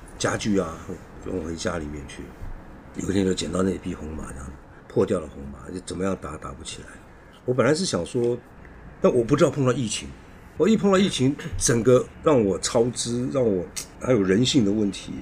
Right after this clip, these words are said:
然后加上我演员又受伤，然后整个拍了两年，呃，很痛苦的过程。所以我，我后来觉得，哎呀，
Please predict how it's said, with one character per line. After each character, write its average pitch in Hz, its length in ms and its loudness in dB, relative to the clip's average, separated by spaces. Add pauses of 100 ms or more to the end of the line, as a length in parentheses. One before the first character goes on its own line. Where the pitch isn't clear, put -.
(100)
然 110 80 -2
后 110 80 4
加 117 120 4
上 107 100 4
我 104 80 4
演 92 160 4
员 87 140 0
又 92 60 -4
受 95 200 -4
伤， - 180 -6 (380)
然 101 160 0
后 110 180 2
整 95 200 -4
个 90 200 0 (140)
拍 104 180 0
了 98 120 2
两 87 160 0 (120)
年， 69 160 -10 (180)
呃， 104 180 2
很 85 160 -6
痛 120 160 0
苦 - 120 -6
的 78 100 -6
过 92 200 -4
程。 - 180 -10 (460)
所 156 180 0
以 139 40 4
我， 110 420 0
我 107 140 -2
后 185 180 4
来 135 100 8
觉 123 180 2
得， 123 180 2
哎 139 100 -2
呀， 117 100 -8